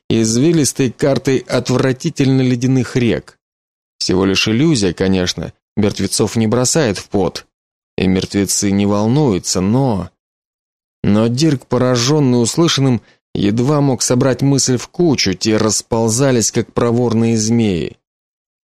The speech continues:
А ведь и верно. Момент самый удачный.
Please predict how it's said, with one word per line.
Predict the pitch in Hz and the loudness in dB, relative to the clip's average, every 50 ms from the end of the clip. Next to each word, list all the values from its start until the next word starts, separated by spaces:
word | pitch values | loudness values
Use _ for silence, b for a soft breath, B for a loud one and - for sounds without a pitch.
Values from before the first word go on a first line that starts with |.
| _ _ _ _ _ _ | _ _ _ _ _ _
А | - - - 78 95 | -6 -4 -2 0 0
ведь | 101 107 113 120 117 - - - | 0 0 0 -2 -2 -2 -2 -2
и | 123 | 0
верно. | 123 117 117 113 110 101 90 82 - - 71 65 57 - - - _ _ _ _ _ _ _ _ _ _ _ _ _ _ _ _ _ _ | 0 2 0 0 0 0 0 -2 -4 -6 -8 -10 -10 -12 -14 -18 _ _ _ _ _ _ _ _ _ _ _ _ _ _ _ _ _ _
Момент | - 110 113 113 113 117 120 135 151 151 147 123 107 - | -2 0 0 2 2 2 2 2 2 2 2 0 0 -2
самый | - - - - 156 151 143 139 139 139 135 | -2 -4 -2 -2 0 0 0 2 2 2 2
удачный. | 135 139 139 135 151 156 127 92 - - - - - - - - - | 2 0 0 0 0 0 0 0 -2 -4 -4 -4 -6 -6 -8 -10 -14